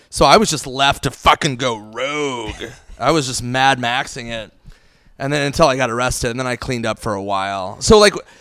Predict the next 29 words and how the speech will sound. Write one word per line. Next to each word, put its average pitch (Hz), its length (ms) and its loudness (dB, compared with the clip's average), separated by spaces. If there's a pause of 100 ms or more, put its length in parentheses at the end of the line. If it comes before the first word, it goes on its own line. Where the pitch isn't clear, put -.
(160)
this 190 200 4
is 226 100 0
kind 196 260 4
of 151 60 0
how 160 160 6
I, 151 200 4
I 120 140 2
got 135 240 2
into 131 220 -4
comedy, 143 400 -2
was 117 100 -6
I 127 80 -2
cleaned 131 320 -4
up. 120 160 0
I 120 80 -6
took 131 300 -4
theater 151 420 0
class 107 560 -6 (220)
'cause 131 120 -4
I 131 60 -4
needed 131 240 -4
an 120 80 -10
easy 120 400 -6
A, 131 400 -4 (540)
and 123 160 -6
then 131 100 0
I 120 180 -2
got 123 240 0
the, 120 140 -2